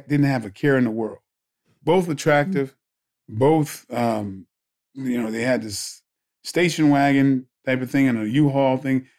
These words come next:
Speaker 1: and they were just taking things into this house, and I'm like, and I remember the house had a pool, and it would, you could see the, the little sliding board that goes in the pool.
Speaker 2: Mm-hmm.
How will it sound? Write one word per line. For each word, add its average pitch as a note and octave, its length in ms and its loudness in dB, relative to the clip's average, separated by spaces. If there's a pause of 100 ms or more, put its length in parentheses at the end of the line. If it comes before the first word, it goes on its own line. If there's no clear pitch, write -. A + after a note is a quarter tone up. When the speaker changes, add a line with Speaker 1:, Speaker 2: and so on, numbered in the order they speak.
(180)
Speaker 1:
and A#2 140 -4
they D#3+ 100 4
were D#3+ 80 2
just C#3+ 180 0
taking D3 280 2
things C#3 240 2
into C#3 280 -2
this B2+ 160 -2
house, C3 300 -2
and B2 120 -4
I'm B2 180 -4
like, A2 300 -4 (560)
and C#3 120 0
I B2+ 180 0
remember C3 320 2
the G#2+ 380 -8
house C#3 200 -2
had A#2+ 140 -4
a G#2 40 -10
pool, C#3 380 -2
and C3+ 100 0
it - 40 -6
would, A2 260 -8 (300)
you B2+ 80 -18
could A2+ 100 -10
see D3 120 -2
the, G#2+ 240 -2 (100)
the A2+ 200 -12
little A#2+ 200 -4
sliding C3 480 0
board C3+ 280 2
that A#2+ 100 -4
goes C3 220 -2
in C3+ 80 2
the B2 80 0
pool. D3 300 0
Speaker 2:
Mm-hmm. G#3 180 -10